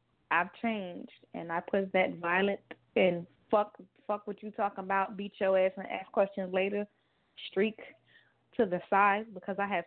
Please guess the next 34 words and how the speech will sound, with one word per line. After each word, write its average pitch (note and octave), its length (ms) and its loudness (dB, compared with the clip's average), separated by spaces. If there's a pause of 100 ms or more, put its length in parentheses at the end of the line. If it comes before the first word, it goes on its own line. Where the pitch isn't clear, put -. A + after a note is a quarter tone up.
children, G3+ 400 -4
so F#3 60 -4
I G3+ 80 -2
have A#3 100 -10
to F3+ 100 -4
think G3+ 200 -6
about F#3+ 300 -4
their F3+ 240 -4
safety G3+ 400 -4
first, B3+ 200 -2 (760)
does F3 160 6
not D#3+ 320 0
mean D4+ 500 0 (180)
I G#3 120 6
will G#3 180 -2
not A3 320 -2
bring C4 240 0
these C4 260 -10
fucking B3 300 -2
hands B3 320 -2
out G3 220 -2
of G3 80 -6
retirement. G3 560 0 (180)
And E3+ 160 -6
this G#3 180 -2
is G#3 80 0
where G#3 160 2
a G#3 40 0
lot A#3+ 200 2
of A#3+ 60 2
bitches A3 320 0
get G#3+ 140 -6
it - 120 -10
twisted. - 360 -2